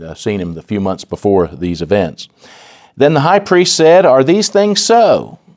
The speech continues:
And Stephen said, Brethren and fathers, listen.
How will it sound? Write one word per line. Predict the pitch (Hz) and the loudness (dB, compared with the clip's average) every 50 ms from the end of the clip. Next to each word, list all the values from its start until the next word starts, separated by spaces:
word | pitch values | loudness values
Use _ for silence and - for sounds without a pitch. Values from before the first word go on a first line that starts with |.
| _ _ _ - | _ _ _ -10
And | - 104 107 104 101 101 101 90 69 - | -8 -6 -4 -4 -2 -4 -4 -6 -10 -14
Stephen | - - - 123 123 107 107 | -12 -4 -2 -2 -2 -2 -4
said, | 101 - 117 107 104 101 92 92 | -4 0 2 2 2 2 0 0
Brethren | 98 104 123 143 160 160 170 175 185 185 185 170 | 2 4 4 4 2 2 0 -2 -2 -2 -2 -4
and | 127 101 95 90 | -4 -4 -4 -4
fathers, | - - 127 139 151 160 156 160 156 127 | 0 2 2 4 4 2 2 0 -2 0
listen. | 127 135 143 143 139 - - 95 82 73 | 2 2 2 2 2 0 -4 -4 -6 -6